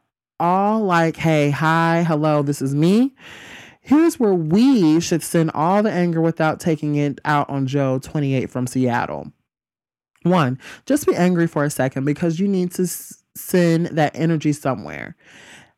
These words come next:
And if that means you need to flip off your phone screen, make a burn book, or just stew,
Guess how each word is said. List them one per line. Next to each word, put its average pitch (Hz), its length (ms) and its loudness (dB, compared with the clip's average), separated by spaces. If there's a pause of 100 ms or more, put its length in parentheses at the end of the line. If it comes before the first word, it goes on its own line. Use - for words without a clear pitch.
(880)
And 220 300 2
if 214 140 0
that 254 160 0
means 262 360 2
you 226 120 2
need 214 260 0
to 185 140 -2
flip 214 280 -2
off 208 220 0
your 190 80 0
phone 190 320 0
screen, 175 320 -2
make 170 160 0
a 156 80 0
burn 175 400 0
book, 170 220 0
or 156 100 0
just 160 240 -2
stew, 185 480 0